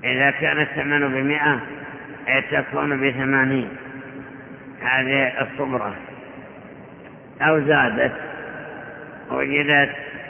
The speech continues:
وجدت مثلًا اثنا عشر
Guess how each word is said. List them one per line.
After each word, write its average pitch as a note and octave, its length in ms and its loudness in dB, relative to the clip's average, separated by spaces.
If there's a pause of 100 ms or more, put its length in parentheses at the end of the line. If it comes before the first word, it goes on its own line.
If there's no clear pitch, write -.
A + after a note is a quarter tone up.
(1300)
وجدت C#3 680 2
مثلًا C3+ 560 2 (580)
اثنا C3 360 2
عشر B2+ 540 2